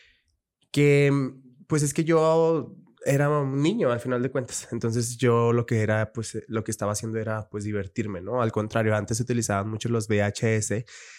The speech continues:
y mi mamá me grababa los episodios de La Casita de las Muñequitas. Entonces yo tenía muchísimos cassettes y cuando mis pap-, mis papás antes trabajaban los fines de semana, eh, y me cuidaba mi abuelo, pues yo lo que hacía era poner mis V H S.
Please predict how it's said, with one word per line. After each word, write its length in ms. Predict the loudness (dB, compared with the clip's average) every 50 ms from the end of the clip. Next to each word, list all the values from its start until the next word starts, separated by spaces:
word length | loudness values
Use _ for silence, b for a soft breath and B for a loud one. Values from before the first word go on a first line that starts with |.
| B B
y 120 | -4 -2 0
mi 40 | 0
mamá 280 | 0 0 0 0 0
me 120 | 2 0 2
grababa 260 | 2 2 2 2 2
los 220 | 2 2 0 -2 -2
episodios 440 | -4 -4 -4 -2 -2 -2 0 -2 -2
de 60 | -2
La 120 | -4 -4
Casita 280 | 0 2 2 4 4 6
de 80 | 4 4
las 100 | 4 4
Muñequitas. 580 | 4 4 4 2 2 0 -2 -2 0 0 0
Entonces 240 | 0 0 -2 -2 -2
yo 80 | -2 -2
tenía 220 | -2 0 0 0
muchísimos 680 | 0 0 0 -2 0 -2 -4 -4 -4 -6 -6 -6 -8 -6
cassettes 440 | -6 -6 -4 -4 -6 -6 -6 -8 B B B B B B
y 120 | -4 0
cuando 400 | 0 0 0 2 0 0 0 0
mis 160 | -2 -4 -4
pap-, 160 | -4 -6 -8 -4
mis 140 | -6 -6 -4
papás 260 | -4 -4 -4 -4 -4
antes 160 | -4 -6 -6
trabajaban 440 | -4 -2 -2 -2 0 0 0 0 0
los 140 | -2 -4 -6
fines 160 | -6 -4 -4
de 60 | -2
semana, 460 | -2 -2 -2 -2 -2 -2 -2 -4 -4 -6 B B B B B B B
eh, 400 | -2 0 0 2 0 0 0 -2 -2
y 100 | -4 -4
me 240 | -4 -4 -6 -8 -10
cuidaba 360 | _ _ -4 -4 -2 -2 -4
mi 140 | -4 -4 -4
abuelo, 520 | -4 0 0 0 2 2 0 -2 -4 -4 -4
pues 120 | -6 -4
yo 80 | -2 -2
lo 120 | -4 -4
que 100 | -4 -6
hacía 220 | -6 -6 -4 -4 -4
era 180 | -4 -6 -8
poner 300 | -8 -8 -8 -8 -8 -10
mis 240 | -12 -14 -12 -12 -10
V 120 | -8 -8 -8
H 380 | -8 -10 -12 -12 -10 -8 -8
S. 240 | -8 -8 -10 -12 -14